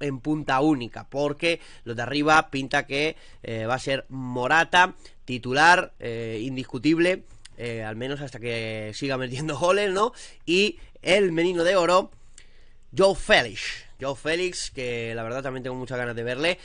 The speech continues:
y tengo muchas ganas de que siga, ¿vale? Esto ya sabéis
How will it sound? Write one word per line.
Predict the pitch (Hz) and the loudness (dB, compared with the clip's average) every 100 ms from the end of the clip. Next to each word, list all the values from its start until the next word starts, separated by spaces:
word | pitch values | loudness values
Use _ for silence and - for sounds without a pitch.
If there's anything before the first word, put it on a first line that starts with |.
| - - | -20 -12
y | 113 | -8
tengo | 120 | -6
muchas | 123 123 120 | -6 -8 -6
ganas | 120 120 | -6 -6
de | 117 120 113 110 - | -4 -4 -4 -8 -10
que | 117 | -12
siga, | - 113 101 | -10 -10 -4
¿vale? | 123 170 - | -2 -2 0
Esto | 202 226 - 254 | -2 0 2 4
ya | 240 208 | 4 0
sabéis | 202 202 220 233 254 | 0 0 2 2 -2